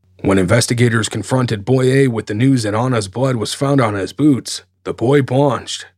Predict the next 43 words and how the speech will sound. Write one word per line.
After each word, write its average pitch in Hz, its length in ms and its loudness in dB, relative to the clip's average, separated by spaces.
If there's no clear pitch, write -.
He 120 120 -4
responded 143 560 0
that 101 160 -4
police 143 360 0
must 170 280 -2
be 202 120 0
joking. 135 600 0
After 101 280 -4
taking 131 360 0
a 104 60 -2
brief 139 380 -2
break 139 340 0
for - 180 -8
boy 131 380 0
A 135 360 -2
to - 80 -12
gather 151 400 2
his 139 100 0
composure, 120 760 0
detectives 131 580 -2
continued 147 560 0
to 120 60 -2
probe 143 380 2
him 104 160 -4
for 101 180 -6
an 95 80 -4
explanation. 139 840 -2
Boy 139 200 2
A 170 180 2
flatly 160 500 0
denied 135 540 2
being 165 240 2
at 147 180 -2
Glenwood 143 420 0
House, 95 460 -8
in 101 180 -2
the 95 120 0
room 143 240 4
where 107 160 0
Anna's 107 300 -6
body 131 360 -2
was 127 300 0
found, 127 500 -4